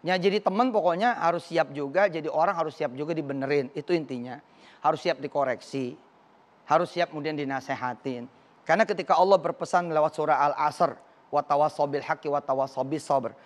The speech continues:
Maka sebenarnya Allah bukan menyiapkan orang untuk kemudian juga, eh, harus menasehati, tapi menyiapkan orang untuk menerima nasihat itu.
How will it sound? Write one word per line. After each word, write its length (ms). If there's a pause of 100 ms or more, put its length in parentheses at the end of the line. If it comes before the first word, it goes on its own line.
(140)
Maka 300
sebenarnya 540
Allah 220
bukan 240
menyiapkan 680
orang 440 (320)
untuk 300
kemudian 520
juga, 500
eh, 380
harus 280 (200)
menasehati, 720
tapi 320
menyiapkan 560
orang 240
untuk 140
menerima 440
nasihat 440
itu. 260